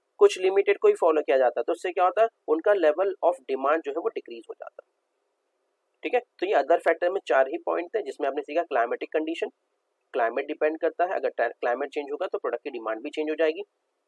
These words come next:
changes technology, product में regarding जो हम टेक्नोलॉजी यूज़ कर रहे थे, अगर technology change होगी तो demand भी change होगा।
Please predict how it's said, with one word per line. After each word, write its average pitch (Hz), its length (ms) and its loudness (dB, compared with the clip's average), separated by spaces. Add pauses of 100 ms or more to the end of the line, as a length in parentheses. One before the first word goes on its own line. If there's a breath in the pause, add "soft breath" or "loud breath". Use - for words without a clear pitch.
(400)
changes 190 300 2
technology, 175 400 0
product 143 280 -2 (120)
में 156 180 0 (460)
regarding 143 300 -2
जो 151 80 -10
हम 147 60 -10
टेक्नोलॉजी 131 380 -10
यूज़ 147 220 -12
कर 151 100 0
रहे 156 80 2
थे, 151 100 -2
अगर - 120 -2
technology 131 340 -10
change 135 240 -6
होगी 139 220 -8
तो 233 200 2 (360)
demand 113 300 -4
भी 147 100 -10
change 160 240 -4
होगा। 170 180 0